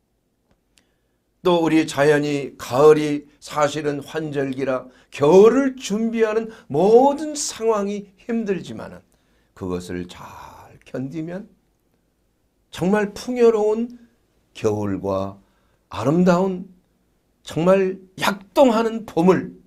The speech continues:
우리가 맞을 수가 있는 것입니다. 이것이 바로 하나님이 자연에게 주신 지혜예요.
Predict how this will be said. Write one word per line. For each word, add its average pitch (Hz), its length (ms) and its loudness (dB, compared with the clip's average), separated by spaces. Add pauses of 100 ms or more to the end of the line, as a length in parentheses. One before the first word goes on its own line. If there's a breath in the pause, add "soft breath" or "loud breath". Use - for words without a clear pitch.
(960)
우리가 95 320 -4
맞을 113 320 -8
수가 175 480 -14
있는 101 240 -8
것입니다. - 420 -20
이것이 190 320 2
바로 180 440 0 (260 loud breath)
하나님이 220 680 0
자연에게 139 840 -4
주신 123 420 -8
지혜예요. 135 540 -6